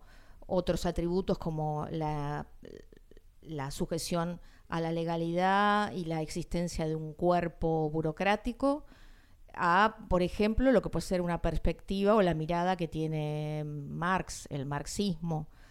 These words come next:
respecto a las implicancias a la hora de definir el Estado, como una instancia donde lo que se hace es reproducir y garantizar los intereses de una de las partes, digamos, del sistema capitalista, como es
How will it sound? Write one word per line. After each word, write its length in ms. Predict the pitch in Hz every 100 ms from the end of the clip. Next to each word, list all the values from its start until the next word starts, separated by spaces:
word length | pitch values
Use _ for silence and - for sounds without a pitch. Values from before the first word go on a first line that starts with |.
| - -
respecto 540 | - - - 185 -
a 80 | 180
las 200 | 160 160
implicancias 1040 | - 170 165 165 185 175 180 170 180 165 -
a 80 | 170
la 120 | 160
hora 160 | 165 160
de 80 |
definir 380 | 156 - 165 165
el 100 | 156
Estado, 560 | 147 - 202 156 147 151 - - - - - - -
como 480 | 180 170 156 160 160
una 220 | 170 170
instancia 1300 | 170 - - 180 175 175 - 190 175 165 156 147 151 - - - -
donde 920 | 160 160 156 156 156 156 151 151 151 151
lo 180 | 165 160
que 140 | 156
se 180 | - 185
hace 320 | 185 - 190
es 140 | 190
reproducir 1000 | 220 196 180 175 175 175 - - 202 214
y 80 | 214
garantizar 580 | 175 160 156 160 185 175
los 200 | 185 -
intereses 580 | 160 160 165 170 190 165
de 80 |
una 320 | 170 196 170 156
de 100 | 151
las 380 | 147 139 - - - - - - -
partes, 360 | 180 180 185
digamos, 460 | 180 180 185 180 165
del 440 | 165 165 165 165
sistema 380 | - 175 180 175
capitalista, 760 | 170 185 196 202 208 202 - 240
como 300 | 170 156 160
es 380 | 170 175 -